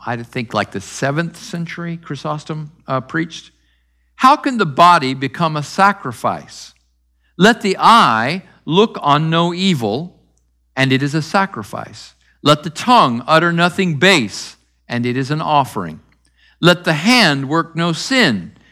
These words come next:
and it is," and understand what this word meant in its original context, "and it is a holocaust," right? This is a, you know, an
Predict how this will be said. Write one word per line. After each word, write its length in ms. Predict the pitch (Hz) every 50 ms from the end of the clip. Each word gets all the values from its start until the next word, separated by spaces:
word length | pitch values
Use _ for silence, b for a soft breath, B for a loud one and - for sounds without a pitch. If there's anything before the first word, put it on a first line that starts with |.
| b b b
and 180 | - 139 151 160
it 120 | 175 170
is," 540 | 165 165 156 156 156 156 147 - - - - _ _ _ _ _ _ _ _ -
and 180 | 123 127 131 - -
understand 560 | 135 151 151 147 139 123 - - 143 131 127
what 120 | 123 117 113
this 260 | 135 120 107 - - - _ _ - - -
word 440 | - 127 113 127 135 131 127 117 107
meant 280 | 113 123 120 113 - -
in 100 | 107 104
its 160 | 104 - -
original 380 | 107 107 113 110 107 113 110
context, 520 | 104 - - 117 101 92 98 92 87 - -
"and 140 | 120 120 139
it 100 | 135 131
is 140 | 135 123 127
a 60 | 117
holocaust," 960 | 110 - 190 185 175 156 120 - - - 120 101 82 - - - - - _ _ _
right? 280 | - 120 117 123 120 117 b b b b b -
This 200 | 123 110 - -
is 140 | 117 98 101
a, 240 | 104 101 92 82 - b b b b b b - 104 -
you 180 | - - 101 95
know, 140 | 90 98
an 140 | 95 95 104